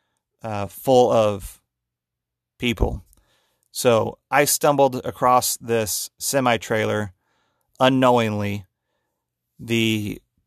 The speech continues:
cartel thought that I was, um,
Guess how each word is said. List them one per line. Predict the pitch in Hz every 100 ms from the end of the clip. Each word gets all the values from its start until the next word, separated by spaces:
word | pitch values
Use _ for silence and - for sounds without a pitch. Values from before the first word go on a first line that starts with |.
| _ -
cartel | 143 143 135 135 131 131
thought | 123 - 135 131 127
that | 120 113 -
I | 120 123
was, | 117 113 110 107 95 - - - _ _ _
um, | - 107 101 90 90